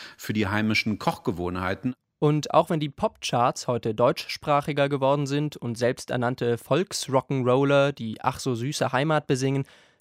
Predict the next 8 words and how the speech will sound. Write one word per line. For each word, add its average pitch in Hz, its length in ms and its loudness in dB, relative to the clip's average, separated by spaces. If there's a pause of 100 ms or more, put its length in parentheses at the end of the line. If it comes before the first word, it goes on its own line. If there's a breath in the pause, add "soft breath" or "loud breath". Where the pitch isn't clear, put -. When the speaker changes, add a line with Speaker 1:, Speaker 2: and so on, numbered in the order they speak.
Speaker 2:
Mrotzek 180 480 2
zufolge 156 540 0
sind 147 220 -4
die 147 100 -2
unteren 160 580 -2
und 123 320 -8
mittleren 123 400 -2
Schichten 160 420 -2